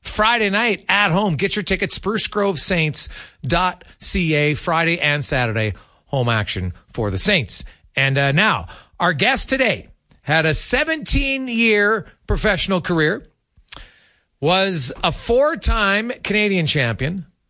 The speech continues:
three-time world champion, born in Manitoba, but many associate him as a, an Albertan, and also one of the, uh, few athletes who, uh, had the chance to compete with their child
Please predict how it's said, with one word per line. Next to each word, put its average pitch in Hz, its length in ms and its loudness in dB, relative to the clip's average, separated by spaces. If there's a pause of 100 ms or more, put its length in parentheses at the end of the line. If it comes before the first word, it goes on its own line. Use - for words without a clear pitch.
(640)
three-time 226 680 0 (120)
world 170 320 2
champion, 120 560 0 (680)
born 254 360 4
in 254 320 0
Manitoba, 202 580 2
but 185 140 0
many 226 460 2
associate 185 680 0
him 175 160 -4 (260)
as 156 280 2
a, 165 60 2
an 170 160 0
Albertan, 160 580 0 (260)
and 170 200 2
also 233 680 0 (400)
one 165 220 0
of 180 100 0
the, 180 260 2
uh, 185 220 2
few 320 300 0
athletes 185 720 0 (300)
who, 196 180 2
uh, 196 220 2 (440)
had 180 140 0
the 185 80 -2
chance 208 380 0
to 214 140 0
compete 208 600 -4
with 208 200 0
their 220 120 0
child 220 640 -2